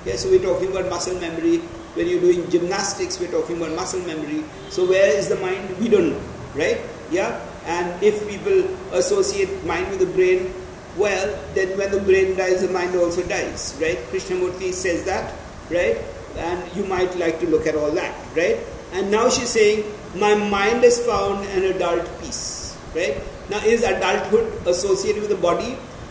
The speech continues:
or is adulthood associated with the mind, right? And we have all these problems still coming up, right? Because your adulthood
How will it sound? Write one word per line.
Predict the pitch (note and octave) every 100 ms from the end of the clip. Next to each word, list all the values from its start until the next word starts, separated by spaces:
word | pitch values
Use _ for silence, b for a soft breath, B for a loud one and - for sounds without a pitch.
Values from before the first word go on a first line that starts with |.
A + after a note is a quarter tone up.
| -
or | G3
is | G#3
adulthood | G3 F#3 F3+ F3+ G#3 G#3 G3+
associated | E3+ E3+ D#3 F3+ D#3+
with | F#3+
the | A#3
mind, | C4+ B3+ - - -
right? | D#3+ F#3+ - - - -
And | G3 G#3
we |
have | - G#3 A3 A3
all | G#3+
these | G#3 G#3
problems | - F3 F3 G3 G3+
still | - A#3 A3+
coming | A3 C4
up, | C#4 - - - -
right? | E3 F3 - - - -
Because | F#3 G3 G#3+ G#3+ - - - - - - -
your | G#3 G#3 G3+ G3+ - - -
adulthood | F#3+ F#3+ G3 G#3 - A#3+